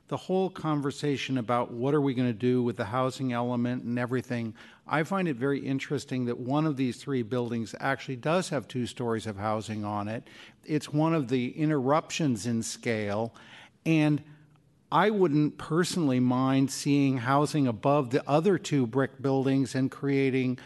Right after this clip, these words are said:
a cohesive massing on both sides of the street there. And I'm nervous that we're making these two other brick buildings, um, at the highest level of,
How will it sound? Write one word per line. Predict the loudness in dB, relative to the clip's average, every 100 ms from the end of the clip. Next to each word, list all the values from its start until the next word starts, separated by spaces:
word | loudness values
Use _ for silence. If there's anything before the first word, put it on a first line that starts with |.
| -14 -4
a | -4
cohesive | 2 0 2 0 2 0 2
massing | 4 4 4 0 0 0 0 -4 -10 -20 -6
on | 0 2
both | 4 4 4
sides | 2 2 2 2
of | -2
the | 0
street | -2 0 0 0 0
there. | 0 2 0 0
And | 0 2
I'm | 2 2
nervous | 4 2 2 0 0
that | -4 -2
we're | 0 0
making | 0 0 -2 0 2 0 -4 -14 -20 -2
these | 0 2 0
two | 2 4 6 4 2 -2 2
other | 4 4 4
brick | 2 2 0
buildings, | 2 4 4 4 2 -2 -12 -16 -20 -14 0
um, | 2 4 4 0 -4 -2
at | -2 2
the | 0
highest | 2 4 4 2 0 -2
level | 2 2 2 2 0 -4 -6
of, | -2 0 0 -4